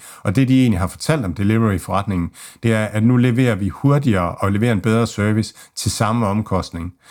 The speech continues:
Altså, så de er bare ved at suge ilten ud af markedet for deres konkurrenter.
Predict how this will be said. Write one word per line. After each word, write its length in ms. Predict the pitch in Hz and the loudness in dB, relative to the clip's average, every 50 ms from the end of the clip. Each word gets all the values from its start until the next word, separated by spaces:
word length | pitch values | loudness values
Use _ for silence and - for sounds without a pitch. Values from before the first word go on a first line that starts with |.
| - - - - | -20 -20 -10 -4
Altså, 280 | - 98 - 117 101 95 | -4 -2 0 -2 -2 -2
så 140 | - - 113 | -2 -2 -2
de 80 | 101 | 0
er 60 | 110 90 | 0 0
bare 180 | 107 110 107 | 0 0 0
ved 80 | 117 113 | 0 -2
at 60 | - | -2
suge 220 | - - 127 113 - - | -2 -2 -2 -2 -2 0
ilten 360 | - 147 139 - - 110 107 | 0 0 0 0 0 -2 0
ud 160 | 117 127 123 | 2 2 2
af 140 | 117 101 92 | 2 2 2
markedet 440 | 92 95 98 101 107 110 107 98 87 | 0 2 2 0 0 0 0 -2 -4
for 180 | - - 98 90 | -4 -2 -2 -2
deres 200 | 95 95 87 - | 0 -2 -4 -4
konkurrenter. 600 | - - 101 95 92 92 92 101 107 92 78 78 | -4 -4 -2 -2 0 0 0 0 0 -2 -4 -8